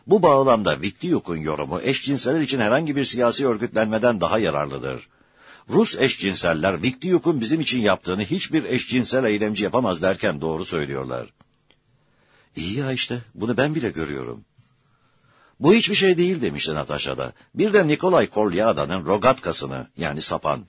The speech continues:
görmelisin. Yetmiş yıllardan sonra bir Rus yazarı tarafından yazılan ilk özgün Rus eşcinsel oyunu. Yaşlı bir adamla genç delikanlı arasındaki aşk hikayesi.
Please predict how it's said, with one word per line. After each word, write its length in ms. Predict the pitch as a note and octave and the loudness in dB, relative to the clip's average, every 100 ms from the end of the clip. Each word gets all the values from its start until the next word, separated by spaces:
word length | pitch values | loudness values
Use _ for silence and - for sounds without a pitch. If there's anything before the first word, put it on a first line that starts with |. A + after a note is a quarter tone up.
| - | -4
görmelisin. 760 | G2+ G2+ F2 D#2+ - D2+ C2 _ _ _ - - - | 2 2 0 -4 -4 -6 -8 _ _ _ -20 -8 -2
Yetmiş 380 | D3+ F3+ G3+ | 0 0 0
yıllardan 560 | F3 E3+ D3+ D3 C3+ E3 | 2 2 4 2 2 0
sonra 320 | C#3+ C#3 A#2+ | 0 0 0
bir 80 | A2 | 0
Rus 260 | G2+ B2+ G2+ | -2 -2 -2
yazarı 260 | F#2 E2+ E2 | -2 0 -2
tarafından 460 | E2+ D#2+ D2+ D#2 | -2 -2 -2 -4
yazılan 480 | D#2 D2 C#2+ F2+ F2 | -2 -4 -2 -2 -2
ilk 240 | - F#3 - | -4 -6 0
özgün 440 | C3 A#2+ G#2+ B2 | 0 2 0 -2
Rus 240 | F#2 B2+ - | 0 -4 0
eşcinsel 580 | A#2+ - G2+ F#2+ G2+ G#2+ | -2 -2 -6 -4 -2 -2
oyunu. 420 | D2+ D2 C#2 B1 _ _ _ _ _ - - | -4 -6 -8 -10 _ _ _ _ _ -16 -6
Yaşlı 340 | G#2 - A#2+ | -4 -2 -2
bir 80 | G2+ | 0
adamla 400 | F2+ F2 E2 D2+ | 2 0 0 -4
genç 360 | C#2 G2+ E2 E2+ | -2 -4 -2 -4
delikanlı 420 | F#2+ E2 D#2+ D2+ | -4 -2 -4 -2
arasındaki 520 | D2+ D2+ D#2 D#2+ E2+ | -4 -4 -6 -6 -4
aşk 240 | F#2 F2+ | -2 -2
hikayesi. 760 | D2+ - C#2 C2 C2 - B1+ | -4 -6 -6 -6 -6 -6 -8